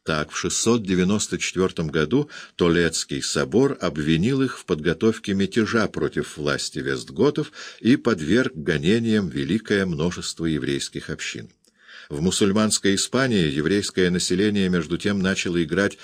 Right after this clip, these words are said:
существенную роль в экономической и культурной жизни. На страницах романа читатель встретит имена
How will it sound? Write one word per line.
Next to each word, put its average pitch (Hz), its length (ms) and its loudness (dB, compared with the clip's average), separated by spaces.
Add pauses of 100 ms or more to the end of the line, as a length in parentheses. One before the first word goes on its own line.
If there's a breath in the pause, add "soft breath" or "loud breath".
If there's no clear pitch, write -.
(160 loud breath)
существенную 104 960 2
роль 107 240 6
в 76 140 -2
экономической 85 880 -2
и 92 140 -2
культурной 98 560 0
жизни. 87 420 -4 (400 soft breath)
На 73 80 -6
страницах 76 680 -2
романа 110 400 0
читатель 113 440 -2
встретит 98 560 -4
имена 87 400 0